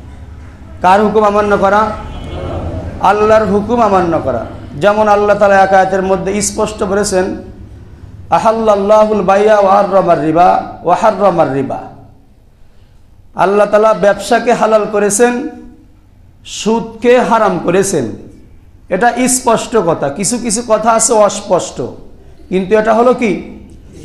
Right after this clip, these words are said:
আহাল্লাল্লাহুল বাইয়া, আল্লাহ তাআলা ব্যবসাকে অধিক হালাল করেছেন। আহাল্লা ইসমে তাবজিলের সিগা ব্যবহার করেছেন, মানে অধিক হালাল করেছেন ব্যবসা।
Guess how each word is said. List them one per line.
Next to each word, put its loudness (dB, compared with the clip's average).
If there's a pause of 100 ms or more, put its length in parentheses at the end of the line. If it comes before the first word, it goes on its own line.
(140)
আহাল্লাল্লাহুল 2
বাইয়া, 0 (960)
আল্লাহ 2
তাআলা 2
ব্যবসাকে 0
অধিক 2
হালাল 0
করেছেন। -2 (220)
আহাল্লা 2
ইসমে -2
তাবজিলের 0
সিগা 0
ব্যবহার 2
করেছেন, -4
মানে 0 (480)
অধিক 2
হালাল 2
করেছেন 0
ব্যবসা। -4